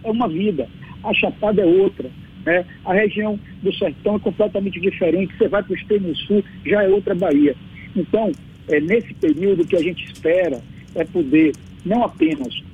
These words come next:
olhando os problemas de cada região, né? Identificando quais são os grandes desafios de cada região, discutir com a sociedade os caminhos, as soluções. Eu acho que a Bahia pode muito mais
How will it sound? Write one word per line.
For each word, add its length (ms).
olhando 500
os 80
problemas 520
de 100
cada 280
região, 540
né? 180
Identificando 880
quais 300
são 280
os 160
grandes 440
desafios 540
de 60
cada 260
região, 560
discutir 720
com 120
a 60
sociedade 920
os 180
caminhos, 480
as 200
soluções. 560
Eu 180
acho 140
que 80
a 60
Bahia 320
pode 280
muito 280
mais 340